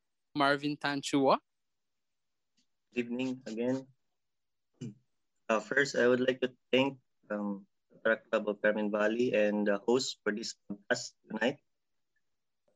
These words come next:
Speaker 2: Kudos to you, uh, Rotaractor Francis and Rotaractor Ann. And to all listeners, um, and to all aspiring, uh,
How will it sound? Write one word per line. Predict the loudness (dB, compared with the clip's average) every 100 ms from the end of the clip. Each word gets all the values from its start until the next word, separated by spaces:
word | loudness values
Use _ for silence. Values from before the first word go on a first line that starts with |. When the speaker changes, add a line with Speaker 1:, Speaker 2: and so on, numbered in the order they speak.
| -6
Speaker 2:
Kudos | -4 -2 -4 0
to |
you, | 4 4 4 0 _ _ -2
uh, | 0
Rotaractor | 2 0 0 -2 -2
Francis | 0 0 2 0 0 0
and | 2 2
Rotaractor | 2 2 0 0 0 -2 -4 _ _ _ -18 -4
Ann. | 0 0 -2 _ _ _ _ _ _ _ _ _ _ _ _ _ _ _
And | 4 6 6 6 4 4 2 -2 -6 _ _ _ _ _ _ _ _ _
to |
all | 4 4 4
listeners, | 0 0 2 2 0 -6 -14 -18 _ _ _ _ _ -4
um, | -2 0 -2 -4 -8 _ _ _ _ _ _ _ _ _
and | 2 4 4
to | 4
all | 6 6 6
aspiring, | 2 2 4 4 2 -2 -4
uh, | -2 0 0 -2 -6